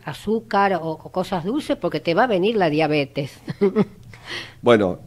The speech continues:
Speaker 2: ciertamente, este, hay que apuntar de que el, el, hay una, una costumbre bastante bien extendida, sobre todo en la sociedad moderna, de un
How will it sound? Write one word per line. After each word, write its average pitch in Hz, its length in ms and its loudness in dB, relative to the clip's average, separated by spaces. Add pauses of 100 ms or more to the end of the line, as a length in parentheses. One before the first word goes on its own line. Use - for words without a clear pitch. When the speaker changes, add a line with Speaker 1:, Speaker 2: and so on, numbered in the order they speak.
(120)
Speaker 2:
ciertamente, 160 1300 0
este, 104 960 0
hay 120 200 -2
que 113 540 0
apuntar 107 600 -2
de 123 180 0
que 107 500 0
el, 95 560 -4
el, 85 760 -12
hay 113 260 -2
una, 104 420 -2
una 104 320 -4
costumbre 139 580 2
bastante 110 520 -2
bien 107 260 -2
extendida, 110 720 -4 (480)
sobre 87 380 -4
todo 113 220 0
en 104 80 0
la 92 60 -2
sociedad 101 440 -4
moderna, 120 680 -2 (400)
de 90 300 -2
un 107 800 -2